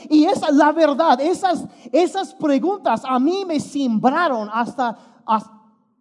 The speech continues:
sembraron dudas en mí, y yo empecé a preguntar, a cuestionar muchas cosas.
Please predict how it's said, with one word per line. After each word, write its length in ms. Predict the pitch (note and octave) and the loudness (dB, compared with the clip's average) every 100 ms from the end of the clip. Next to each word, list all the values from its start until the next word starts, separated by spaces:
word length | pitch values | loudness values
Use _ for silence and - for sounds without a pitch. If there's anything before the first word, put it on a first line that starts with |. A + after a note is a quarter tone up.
| _ _ _ _ _ | _ _ _ _ _
sembraron 760 | - C#4+ B3 C#4+ F4 F4+ G3+ | -2 0 0 0 -2 -4 -2
dudas 460 | D#4 F#4 E4 A#3 C4+ | 0 0 -2 -6 -6
en 120 | A#3+ | -4
mí, 100 | D4+ | -2
y 340 | C4+ A#3 - F#3 | -4 -6 -8 -2
yo 120 | D4 | 0
empecé 360 | E4+ D#4+ - D#4 | 0 -4 -4 -4
a 100 | D4 | -2
preguntar, 400 | D4 C#4+ C#4 C#4+ | -4 -4 -4 -4
a 100 | C4+ | -6
cuestionar 480 | C#4+ C4+ C4+ C4 B3 | -8 -8 -8 -8 -6
muchas 420 | A#3 A3 C4 - | -6 -6 -12 -12
cosas. 580 | F#4+ E4+ - - _ | -14 -14 -18 -20 _